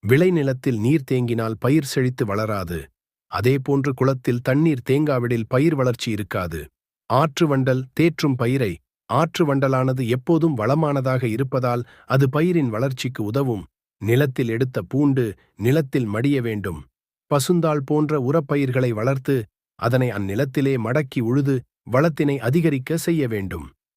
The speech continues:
கெட்ட நிலத்துக்கு எட்டு வன்னி. வளமில்லாத நிலத்துக்கு வன்னி மரங்களை நட்டு வளர்த்தால் நிலம் வளமாகும். கலக்க விதைத்தால் களஞ்சியம் நிறையும். விதைகளை முறையான இடைவெளி விட்டு விதைத்தால் விளைச்சல் பெருகும்.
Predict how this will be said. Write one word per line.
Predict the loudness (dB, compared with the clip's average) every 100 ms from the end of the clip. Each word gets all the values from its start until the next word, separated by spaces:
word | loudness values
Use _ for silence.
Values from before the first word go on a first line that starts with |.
| _ _
கெட்ட | -2 0 0
நிலத்துக்கு | 0 0 -2 -4 -4 -2
எட்டு | -2 0 -2
வன்னி. | 0 -2 -2 -6 _ _ _
வளமில்லாத | -2 2 2 2 0 -2 0
நிலத்துக்கு | 0 -2 -2 -6 -4 -4
வன்னி | 0 0
மரங்களை | 0 0 0 -2 -2
நட்டு | -2 -2 -2
வளர்த்தால் | 0 0 -2 -2 -4 -4 -2
நிலம் | 2 2 2
வளமாகும். | 0 -2 -2 -4 -8 -10 -14 _ _ _ _ 2
கலக்க | 2 2 -2
விதைத்தால் | -2 -2 -4 -2 -4 -4 -8 _
களஞ்சியம் | 0 2 2 2 -2 -2
நிறையும். | -4 -6 -8 -12 _ _ _ _ _
விதைகளை | 2 4 4 2 0
முறையான | 0 0 0 0 -2
இடைவெளி | 0 2 2 0
விட்டு | -4 -4 -4
விதைத்தால் | -2 -2 0 -2 -2 -4
விளைச்சல் | -2 0 0 -2 -4
பெருகும். | -2 -2 -2 -4